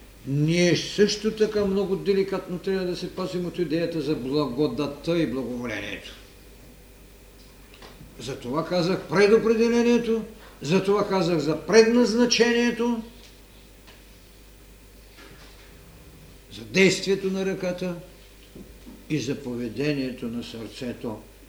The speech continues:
Добродетели, делотворство. Трябва да чистим и тезата,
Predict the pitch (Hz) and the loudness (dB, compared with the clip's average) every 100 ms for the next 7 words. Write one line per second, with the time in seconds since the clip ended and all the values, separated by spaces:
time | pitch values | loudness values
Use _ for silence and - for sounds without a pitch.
0 | - - 135 170 156 175 165 170 165 170 | -20 -6 -2 0 0 -2 0 -2 -2 -4
1 | 160 165 160 - - - - - - 127 | -4 -4 -8 -12 -20 -20 -20 -20 -12 -6
2 | 127 113 - - 104 87 - - - - | -4 -6 -8 -14 -14 -14 -16 -16 -20 -20
3 | - - - - - - - - - - | -20 -20 -20 -20 -20 -20 -20 -20 -20 -20
4 | - - - - - - - - - - | -20 -18 -20 -20 -20 -20 -20 -20 -20 -20
5 | - - - 160 160 156 139 135 - - | -20 -20 -2 2 4 4 0 -2 -4 -14
6 | - - - - 110 135 - - 247 - | -20 -20 -20 -14 -8 -6 -4 4 4 4
7 | - 214 196 175 - 214 190 185 - 151 | -2 0 0 2 4 4 6 2 0 -2